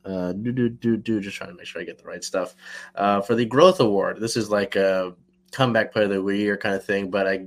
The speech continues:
I use this more as a sort of showing more growth than they had in the last calendar season. Uh, I went with catcher Johnny Tincher. Uh, he had a point one eight five increase in batting average,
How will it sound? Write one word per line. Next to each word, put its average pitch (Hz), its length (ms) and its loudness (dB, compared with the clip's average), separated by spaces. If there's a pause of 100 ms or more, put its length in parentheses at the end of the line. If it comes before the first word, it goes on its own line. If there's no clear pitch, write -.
(140)
I 107 60 -4
use 104 280 -4
this 101 180 -6
more 98 280 -2
as 92 300 -6
a 92 420 -6 (320)
sort 95 300 -4
of 90 120 -6
showing 104 380 0
more 98 220 -2
growth 98 360 -2 (160)
than 95 140 -10
they 92 140 -8
had 92 340 -4
in 95 80 -20
the 95 120 -6
last 95 460 -6
calendar 95 360 -4
season. 117 560 0 (440)
Uh, - 60 -6
I 101 160 2
went 113 160 0
with 107 160 -4
catcher 113 300 0
Johnny 110 460 -2
Tincher. 147 500 -4 (360)
Uh, 92 380 0 (540)
he 101 80 -14
had 107 120 2
a 95 60 2
point - 400 2
one 113 220 2
eight 107 180 -2
five 107 400 0
increase 104 420 -6
in 92 80 -10
batting 101 380 -2
average, 101 460 -4